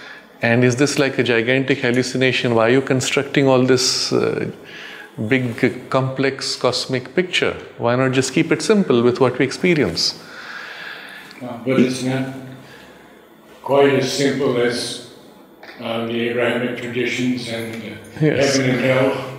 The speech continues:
Speaker 1: <laughs> Yes.
Speaker 2: Only two choices.
Speaker 1: A-, and then you are in between somewhere.
Speaker 2: Yeah, and you're in
Speaker 1: Yes.
Speaker 2: between somewhere, purgatory, we never call it, and the, uh, Muslim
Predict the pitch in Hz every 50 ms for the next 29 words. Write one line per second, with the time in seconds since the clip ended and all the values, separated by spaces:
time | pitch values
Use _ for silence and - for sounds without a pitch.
0 | - - - - 214 202 160 170 185 196 175 - - 143 117 127 127 - - -
1 | - 160 160 - 131 143 139 135 127 - - 160 147 - - - 147 147 - -
2 | - 135 147 147 - - - - - - - - - - - - - - - 147
3 | 156 156 147 143 143 135 139 135 135 127 127 123 123 120 113 113 - - 120 117
4 | 110 104 - 117 104 101 95 95 98 98 - - 175 143 151 143 147 147 - -
5 | - 139 131 135 131 120 123 131 127 127 - - - 127 123 123 123 - - 131
6 | 123 117 113 - 113 117 127 131 127 - - - 156 143 117 123 131 - - -
7 | 110 117 120 120 117 113 - - 135 135 127 123 117 117 117 117 117 120 117 120
8 | 139 151 160 - - - - - - - - - - 156 170 175 165 160 156 151
9 | 151 151 147 135 131 131 131 131 131 135 143 135 139 135 131 135 139 135 127